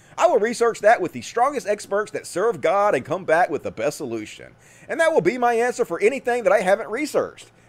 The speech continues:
I have the earplug in, and I'm gonna use that earplug. Here's Kanye on prayer in schools. Reinstate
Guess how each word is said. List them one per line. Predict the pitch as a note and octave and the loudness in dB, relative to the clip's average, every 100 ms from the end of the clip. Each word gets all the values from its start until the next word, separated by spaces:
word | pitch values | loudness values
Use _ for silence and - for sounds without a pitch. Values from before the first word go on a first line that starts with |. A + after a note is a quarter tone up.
| - | -4
I | F4+ | 0
have | C4 | 2
the | F#3+ | 0
earplug | - G#3+ A3+ C4 C4+ G#3 | -2 -2 -2 4 4 4
in, | B3 B3+ A3 | 0 2 2
and | F3 | 0
I'm | A#3+ | -2
gonna | F3+ A3 B3 | 2 2 2
use | D#3+ A3+ C#4+ - | 0 -6 -6 4
that | G3+ B3 F3 | 4 4 -2
earplug. | A3 D#4 G#3+ G3 D3+ B2 G#2 E2 | -2 -2 2 4 6 6 2 -2
Here's | G2 C3+ - | -6 -6 -6
Kanye | F#2 A2+ C#3 E3+ | -12 -8 -4 -4
on | G3 | -4
prayer | - E3+ A3+ | -2 -2 -2
in | |
schools. | A#3+ C4+ D#4+ E4 A3+ C#2+ - _ - - | -6 -10 -8 -4 -6 -6 -16 _ -20 -18
Reinstate | - G#3+ F#4 D4+ - B3+ C#4+ | -6 -4 -4 -6 2 2 2